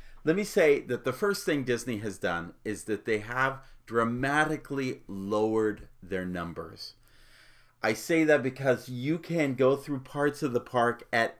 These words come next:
any time during the day and find literally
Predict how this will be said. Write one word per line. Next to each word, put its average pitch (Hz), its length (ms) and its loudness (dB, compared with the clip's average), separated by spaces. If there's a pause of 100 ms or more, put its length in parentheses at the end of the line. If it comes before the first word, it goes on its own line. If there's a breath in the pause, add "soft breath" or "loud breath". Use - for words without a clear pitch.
(160)
any 156 420 2
time 92 340 -8
during 85 260 -4
the 80 60 -10
day 76 320 -6 (360 soft breath)
and 117 140 -4
find 139 400 -4
literally 117 1080 0